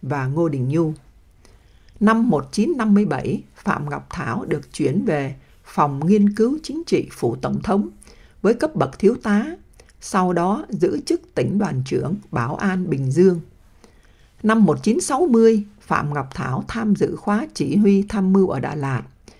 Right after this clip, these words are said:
giữ chức vụ thanh tra khu Trù Mật. Năm một chín sáu mươi mốt, Phạm Ngọc Thảo được thăng trung tá, giữ chức tỉnh trưởng Kiến Hòa để trắc nghiệm chương trình Bình Định. Thời gian này, Kiến Hòa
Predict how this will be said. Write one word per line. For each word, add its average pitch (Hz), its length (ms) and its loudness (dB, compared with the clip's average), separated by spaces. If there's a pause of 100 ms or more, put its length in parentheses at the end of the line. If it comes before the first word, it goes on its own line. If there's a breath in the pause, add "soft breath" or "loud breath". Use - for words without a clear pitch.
(300 soft breath)
giữ 185 240 4
chức 320 180 0
vụ 151 260 4 (100)
thanh 202 260 4
tra 190 320 -2
khu 185 320 2
Trù 143 180 -2
Mật. 131 240 0 (1120 soft breath)
Năm 208 180 4
một 139 200 2
chín 220 220 0
sáu 254 200 -2
mươi 220 180 2
mốt, 240 260 2 (240)
Phạm 147 340 -4
Ngọc 139 240 -4
Thảo 147 380 -4
được 147 240 -4
thăng 202 300 0
trung 185 220 4
tá, 185 300 -2 (720 soft breath)
giữ - 260 2
chức 381 240 2
tỉnh 156 260 0
trưởng 165 280 0
Kiến 247 240 -2
Hòa 143 380 -2 (220)
để 127 160 0
trắc 294 260 -8
nghiệm 151 260 0
chương 190 220 0
trình 135 240 -2
Bình 135 220 -2
Định. - 160 -2 (840 soft breath)
Thời 156 180 4
gian 220 260 2
này, 139 360 -2
Kiến 233 220 0
Hòa 139 340 -2